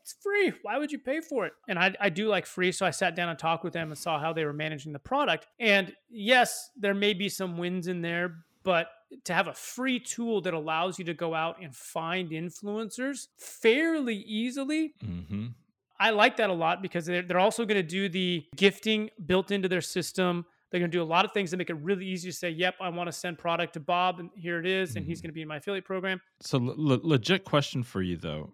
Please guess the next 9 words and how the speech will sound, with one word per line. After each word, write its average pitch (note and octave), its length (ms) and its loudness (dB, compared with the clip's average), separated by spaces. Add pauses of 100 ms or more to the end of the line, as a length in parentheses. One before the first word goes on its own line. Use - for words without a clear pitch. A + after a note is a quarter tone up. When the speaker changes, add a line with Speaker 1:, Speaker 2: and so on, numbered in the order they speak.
(120)
Speaker 2:
from A2 300 0
a, F#2+ 280 2
a G2+ 100 -4
tactical C#3 520 0
standpoint G#2 760 -4
of F#2 220 -4
Joy G2 220 -4
for F2 240 -8 (100)
Dirt, E2 280 -6